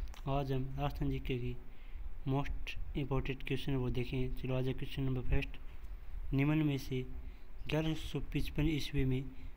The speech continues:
किसकी स्थापना हुई थी? बीकानेर, जैसलमेर, अजमेर, जयपुर।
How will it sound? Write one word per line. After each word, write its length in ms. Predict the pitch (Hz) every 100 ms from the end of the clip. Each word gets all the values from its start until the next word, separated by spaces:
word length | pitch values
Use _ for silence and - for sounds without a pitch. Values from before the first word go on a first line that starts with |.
| -
किसकी 280 | - - 190
स्थापना 500 | - - 131 - 135
हुई 260 | 131 123 123
थी? 220 | - 123
बीकानेर, 520 | 131 - 143 143 147 - - - - - - - -
जैसलमेर, 600 | 131 127 - 135 135 131 135 - - - - - - -
अजमेर, 520 | 135 120 131 131 131 135 - - - 139
जयपुर। 360 | 127 120 -